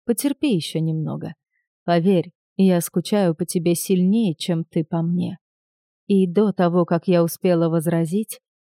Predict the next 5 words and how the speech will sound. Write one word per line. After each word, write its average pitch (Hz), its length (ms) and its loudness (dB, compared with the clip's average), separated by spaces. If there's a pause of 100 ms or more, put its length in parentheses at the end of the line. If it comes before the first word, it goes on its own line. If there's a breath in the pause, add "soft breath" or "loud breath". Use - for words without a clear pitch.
(120)
проснулась. 170 840 -2 (580)
Вытерла 226 600 0
со 180 220 2
лба 165 300 2
испарину. 175 680 -4